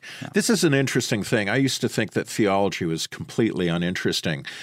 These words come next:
Speaker 2: And I still think that a lot of theology is completely uninteresting. But it's one of those things where you realize that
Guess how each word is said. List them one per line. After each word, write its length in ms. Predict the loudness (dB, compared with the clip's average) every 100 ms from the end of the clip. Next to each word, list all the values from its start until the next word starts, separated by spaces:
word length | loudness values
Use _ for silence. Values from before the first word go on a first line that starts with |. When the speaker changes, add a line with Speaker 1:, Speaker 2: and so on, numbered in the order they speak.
| -10 -2
Speaker 2:
And 180 | 2
I 100 | 2
still 400 | 0 -4 0 2
think 280 | 2 0 2
that 160 | 2 4
a 20 |
lot 200 | 4 4
of 80 | 2
theology 460 | 2 4 4 2
is 120 | 2 0
completely 460 | -2 0 0 2
uninteresting. 720 | 2 0 0 -2 -2 -2 -2 0
But 140 | 0
it's 160 | 0 0
one 100 | 0
of 60 |
those 160 | 2 2
things 240 | 0 2
where 80 | 2
you 120 | 2
realize 520 | 2 2 4 4 4 2
that 160 | -2